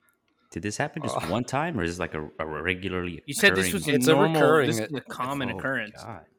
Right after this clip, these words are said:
Speaker 2: It's a recurring event that happens whenever they have these, these really rough. Apparently, a similar odd event went down last December,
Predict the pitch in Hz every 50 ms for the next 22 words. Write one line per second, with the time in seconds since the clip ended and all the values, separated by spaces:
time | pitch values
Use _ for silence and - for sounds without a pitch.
0 | _ - 147 - - 143 135 139 127 131 - - 139 143 143 139 135 139 123 110
1 | 101 98 90 101 107 113 104 101 - _ 110 101 92 98 101 101 101 - - 98
2 | 98 95 - 110 107 113 113 117 107 110 110 117 117 113 107 110 107 104 - _
3 | - 151 110 107 101 95 98 107 113 113 107 92 90 101 107 104 101 - - -
4 | _ _ _ _ _ _ _ _ _ 151 165 190 196 165 165 151 135 127 120 -
5 | 190 185 170 160 139 143 156 147 127 107 117 143 151 151 - 131 131 127 123 120
6 | - 120 127 135 139 139 135 127 117 113 117 123 127 127 - 113 - - - 131
7 | 135 127 104 104 98 95 98